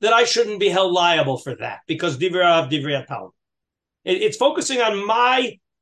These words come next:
excuse to get my li-, to mitigate my liability, and each case has a different excuse. A-, as a lawyer, you should understand that each case has its unique defense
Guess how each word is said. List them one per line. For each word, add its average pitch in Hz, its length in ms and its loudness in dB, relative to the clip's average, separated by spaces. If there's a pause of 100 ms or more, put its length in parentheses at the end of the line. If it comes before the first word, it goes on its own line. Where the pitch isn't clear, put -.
excuse - 960 -4 (140)
to 196 80 -4
get 208 340 -2
my 202 320 2
li-, 196 260 -2
to 202 200 2
mitigate 233 420 0
my 214 100 2
liability, 208 640 2
and 180 120 -2
each 262 180 -8
case 233 180 0
has 202 160 -4
a 202 60 -2
different 233 320 -2
excuse. - 640 -8 (1120)
A-, 214 160 -2
as 226 100 2
a 220 60 -2
lawyer, 277 300 4
you 247 120 -2
should 240 180 -4
understand 247 520 0
that 190 140 2
each 262 180 -6
case 269 200 0
has 226 160 0
its 190 140 -4
unique 196 540 -8 (240)
defense 202 840 -2